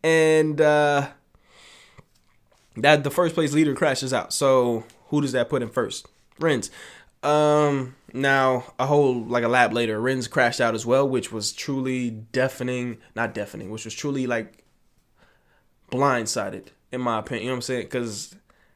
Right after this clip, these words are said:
I expect either Mur-,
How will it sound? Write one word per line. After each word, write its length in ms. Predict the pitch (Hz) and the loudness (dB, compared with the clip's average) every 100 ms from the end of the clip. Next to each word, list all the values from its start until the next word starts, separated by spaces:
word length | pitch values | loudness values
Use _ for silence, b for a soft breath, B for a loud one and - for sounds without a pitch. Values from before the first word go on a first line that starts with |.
| b - | b 2
I 500 | 143 131 120 117 - _ _ | 4 4 2 0 -6 _ _
expect 840 | - - - - - 135 - - - _ b b b b - | -20 -10 -8 -4 0 0 0 -10 -20 _ b b b b -6
either 300 | 139 127 113 | -4 0 -2
Mur-, 580 | 113 139 147 143 135 | 0 2 2 2 0